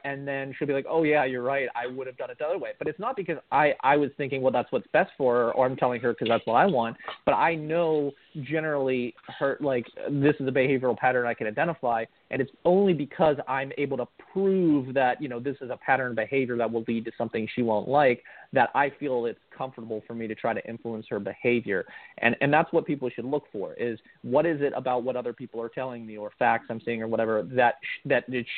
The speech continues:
should tr-, uh, change my behavior if, if that's wrong, i-, if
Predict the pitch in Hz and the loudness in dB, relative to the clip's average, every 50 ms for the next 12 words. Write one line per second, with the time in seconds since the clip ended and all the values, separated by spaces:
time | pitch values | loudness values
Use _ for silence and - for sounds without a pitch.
0 | - - 214 226 180 - - - 147 139 - - 123 110 113 120 123 117 - 151 | 0 2 2 2 0 -2 -6 -6 -6 -6 -6 -6 -4 -4 -2 -2 -4 -4 -4 -6
1 | 135 127 - 123 120 117 117 110 110 131 123 113 120 120 120 - - - - _ | -6 -6 -4 -6 -6 -6 -6 -6 -4 -4 -4 -2 -2 -4 -4 -4 -8 -16 -20 _
2 | _ - 160 160 - - _ - 165 156 - 147 156 156 156 - - 120 123 135 | _ 4 4 4 4 0 _ 0 0 0 2 2 2 2 2 2 -2 -6 -4 0
3 | 160 208 254 170 139 - 151 147 139 - 156 151 | 0 0 0 0 -2 0 0 0 0 0 -2 -4